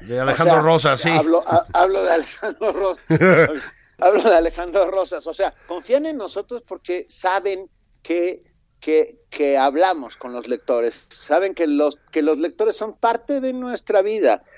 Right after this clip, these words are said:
Speaker 2: No somos de esos escritores que consideran al lector un, un ser, ah, lejano, y,
Speaker 1: Sí, sí.
Speaker 2: sino todo lo contrario. Ahora, se escribe muy buena fantasía, fantasía épica. Estoy pensando en, en Gabriel Trujillo,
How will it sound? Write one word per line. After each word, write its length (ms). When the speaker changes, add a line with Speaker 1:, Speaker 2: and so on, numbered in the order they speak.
Speaker 2:
No 160
somos 260
de 60
esos 240
escritores 560
que 140
consideran 640
al 140
lector 480
un, 180
un 180
ser, 420
ah, 680
lejano, 960
y, 120
Speaker 1:
Sí, 160
sí. 140
Speaker 2:
sino 280
todo 220
lo 200
contrario. 460
Ahora, 300
se 140
escribe 420
muy 180
buena 320
fantasía, 840
fantasía 560
épica. 320
Estoy 200
pensando 520
en, 140
en 120
Gabriel 380
Trujillo, 640